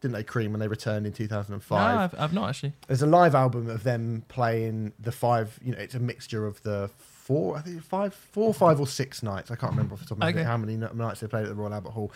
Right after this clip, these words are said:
Speaker 1: but they did a reformation at the Royal Albert Hall, and they sound amazing. I mean, that rhythm section is incredible, and particularly,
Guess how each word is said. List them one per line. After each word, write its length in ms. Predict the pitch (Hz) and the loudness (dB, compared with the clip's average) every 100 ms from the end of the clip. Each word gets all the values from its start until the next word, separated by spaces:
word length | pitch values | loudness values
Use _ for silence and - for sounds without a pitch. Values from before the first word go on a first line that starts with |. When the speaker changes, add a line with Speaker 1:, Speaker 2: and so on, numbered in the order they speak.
| - - - | -16 -10 -2
Speaker 1:
but 140 | 123 | 0
they 160 | 123 123 | 2 0
did 340 | 139 131 120 - - - - - | 2 0 -2 -12 -18 -20 -14 -8
a 320 | 107 113 110 | -6 -6 -6
reformation 600 | 120 113 - 107 107 - | -4 -4 -2 -6 -6 -8
at 80 | 98 | -10
the 40 | |
Royal 200 | 98 101 | -8 -4
Albert 200 | 101 98 - | -4 -4 -6
Hall, 220 | 107 98 - - - | -8 -8 -14 -12 -2
and 100 | 131 | 2
they 40 | 131 | 2
sound 440 | - 175 151 127 | 0 2 2 2
amazing. 400 | 117 113 107 92 | 0 -2 -4 -6
I 80 | 120 | -2
mean, 240 | 127 127 123 | 0 0 4
that 220 | 156 120 | 4 6
rhythm 240 | 135 107 | 0 0
section 400 | 104 110 - 107 | -4 -8 -10 -10
is 160 | 107 101 | -10 -8
incredible, 500 | 107 117 104 95 98 | -6 -4 -4 -6 -6
and 140 | 110 | -6
particularly, 720 | 127 131 180 - 117 104 98 | -6 -4 -6 -2 -2 0 -2